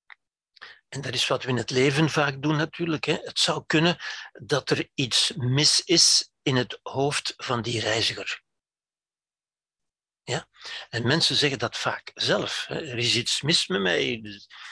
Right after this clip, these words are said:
Ik, ik, ik, ik vind het niet meer. Ik, ik zit geblokkeerd in mijn hoofd." Of, ja. Of anderen kunnen dat zeggen. Ja? "Ja, maar je bent verdwaald omdat er iets mis is met jou. Er is iets mis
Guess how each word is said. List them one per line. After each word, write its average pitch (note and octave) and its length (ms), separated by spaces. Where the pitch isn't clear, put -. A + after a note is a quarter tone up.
Ik, - 180
ik, - 0
ik, - 140
ik - 480
vind E3 240
het - 140
niet F3 80
meer. E3 200
Ik, A#2+ 160
ik - 160
zit - 200
geblokkeerd D3 600
in C3+ 100
mijn B2 160
hoofd." C#3+ 340
Of, - 240
ja. C#3+ 260
Of - 240
anderen F#3 440
kunnen B2+ 220
dat A2 160
zeggen. G#2 500
Ja? - 280
"Ja, C#3 100
maar D#3 140
je B2+ 100
bent A2+ 220
verdwaald D3 560
omdat C3 320
er - 80
iets - 280
mis C#3 400
is - 180
met A2+ 140
jou. F#2+ 240
Er - 80
is A#2 120
iets - 200
mis - 360